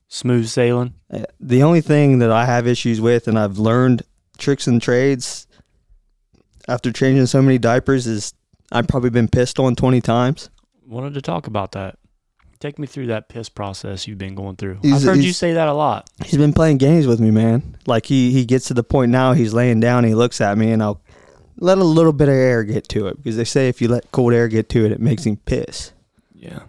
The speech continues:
Speaker 2: So I'll lift that diaper up initially, check to see if he's got a little poo down there. If there's no poo, then that changes the game. It's a little easier.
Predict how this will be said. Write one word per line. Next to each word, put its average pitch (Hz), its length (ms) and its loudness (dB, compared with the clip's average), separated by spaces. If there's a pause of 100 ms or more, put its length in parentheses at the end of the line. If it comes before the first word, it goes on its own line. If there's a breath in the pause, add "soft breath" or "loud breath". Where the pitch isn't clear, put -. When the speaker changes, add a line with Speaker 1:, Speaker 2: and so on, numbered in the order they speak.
(120)
Speaker 2:
So - 140 -2
I'll 120 100 2
lift 127 200 -2
that 113 180 2
diaper 123 320 0
up 123 160 -2
initially, 123 440 2
check 139 240 -6
to - 60 -12
see 143 140 0
if 131 80 0
he's 120 80 -4
got 131 120 0
a 127 60 0
little 127 140 2
poo 120 240 0
down 101 220 -2
there. 104 120 -4
If 104 120 -10
there's 127 160 -4
no 170 160 4
poo, 180 260 4
then 156 160 4
that 135 140 0
changes 139 340 2
the 120 60 2
game. 117 340 0
It's - 120 -8
a 117 40 -4
little 117 220 4
easier. 127 420 0